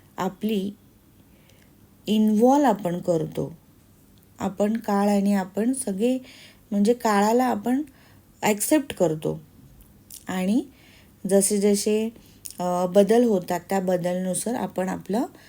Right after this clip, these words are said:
आयुष्यही बदलत असतो. आपले, अ, विचारच आपल्याला आपण जाऊ इच्छिणाऱ्या दिशेने जाण्यापासून रोखत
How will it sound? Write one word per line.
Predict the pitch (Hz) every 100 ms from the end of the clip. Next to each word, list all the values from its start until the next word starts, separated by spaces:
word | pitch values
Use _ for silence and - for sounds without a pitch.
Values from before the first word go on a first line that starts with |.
| - - -
आयुष्यही | 180 180 185 - 202 254
बदलत | 254 185 165 160 156
असतो. | 160 - 160 156 - _ _ - _ _ -
आपले, | 190 190 - 247 269 285 320 -
अ, | 202 196 190
विचारच | 202 - 247 240 175 180 - -
आपल्याला | 185 202 208 226 202 180 196 - - - - - - _ -
आपण | 202 196 - 240 262 247
जाऊ | 220 196 202 247
इच्छिणाऱ्या | 226 208 - 233 220 214 226
दिशेने | 202 190 202 202 226
जाण्यापासून | 214 185 190 196 190 196 202
रोखत | 196 180 -